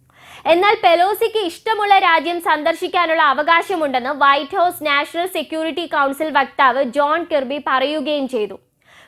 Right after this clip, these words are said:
കൂടാതെ യു എസിന്റെ ദീർഘകാല നയങ്ങൾ പ്രകാരമുള്ള ഇത്തരമൊരു സന്ദർശനത്തെ ഒരു സംഘർഷാവസ്ഥയിലേക്ക് കൊണ്ടുപോകേണ്ട ആവശ്യം ചൈനയ്ക്കില്ലെന്നും അദ്ദേഹം വ്യക്തമാക്കി.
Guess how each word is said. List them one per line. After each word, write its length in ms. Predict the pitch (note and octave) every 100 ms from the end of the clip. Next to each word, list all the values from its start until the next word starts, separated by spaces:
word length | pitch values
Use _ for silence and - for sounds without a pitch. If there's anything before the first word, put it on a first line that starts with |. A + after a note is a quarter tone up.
| _
കൂടാതെ 440 | C#4+ C#4+ D4+ D4+
യു 260 | D#4 C4+ C#4+
എസിന്റെ 400 | E4 E4+ E4 E4
ദീർഘകാല 680 | B3+ C#4 C#4+ E4+ E4+ E4+ E4
നയങ്ങൾ 440 | D#4 D4+ D4+ E4 D#4+
പ്രകാരമുള്ള 640 | C#4+ D4+ D#4 D#4 C4+ C4
ഇത്തരമൊരു 560 | C4 - D#4+ E4 D#4+
സന്ദർശനത്തെ 800 | F#4+ D4 C4+ D#4 D#4 E4+ C4 B3
ഒരു 260 | C4 C4+ D#4
സംഘർഷാവസ്ഥയിലേക്ക് 1200 | D#4+ C4+ C#4 E4 G4+ F4 D#4+ E4 E4 D#4 D4 E4
കൊണ്ടുപോകേണ്ട 760 | D4 C#4 D#4 E4+ D#4+ D#4 D#4 D4
ആവശ്യം 520 | C4 C4+ C#4 B3+ B3+
ചൈനയ്ക്കില്ലെന്നും 1000 | E4 C4+ C#4 D4+ D#4+ D4 C#4+ D4 B3+ C4+
അദ്ദേഹം 460 | B3+ B3 C#4+ B3+ C4
വ്യക്തമാക്കി. 640 | A#3+ - C4+ A3 G3